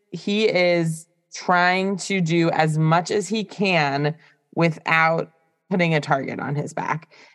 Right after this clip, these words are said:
And I think that obviously this was a bold move. Obviously, this does put a bit of a target on his back, but it was really fun to watch.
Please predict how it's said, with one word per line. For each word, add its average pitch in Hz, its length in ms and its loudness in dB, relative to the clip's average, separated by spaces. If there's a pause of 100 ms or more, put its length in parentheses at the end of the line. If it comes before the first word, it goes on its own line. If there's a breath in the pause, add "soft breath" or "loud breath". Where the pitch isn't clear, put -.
And 165 140 0
I 165 100 2
think 165 320 -2
that 175 340 0
obviously 165 520 0
this 170 200 -2
was 170 160 0
a 160 100 2
bold 147 400 -2
move. 240 380 0
Obviously, 151 600 0
this 143 180 -4
does 208 300 0
put 208 220 -2
a 196 40 0
bit 180 160 2
of 175 100 0
a 170 80 0
target 151 480 0 (400 soft breath)
on 165 200 2
his 160 180 0
back, 151 400 -2
but 196 500 2 (800)
it 156 100 -2
was 147 180 -2
really 139 320 -2
fun 170 280 0
to 226 120 0
watch. 175 640 0